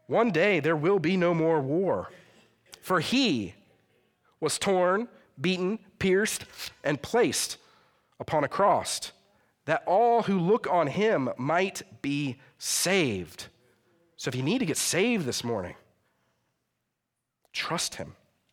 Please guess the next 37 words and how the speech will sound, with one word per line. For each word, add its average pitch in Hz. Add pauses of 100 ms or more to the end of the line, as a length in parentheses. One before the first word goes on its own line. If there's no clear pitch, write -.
(280)
Let's 131
pray 131
together. 95 (1400)
Our 131
Lord, 160
thank 190
you 151
for -
this 147
text. - (2000)
I 131
pray 175
for 165
those 151
who 147
are 127
hurting 151
this 127
morning, 117 (800)
who 139
need 151
energy 151
from 131
the 131
gospel 139
this 123
morning, 127
that 131
you 143
grant 135
it -
to 123
them. 113 (420)
I 113
pray 185
for 175
those 143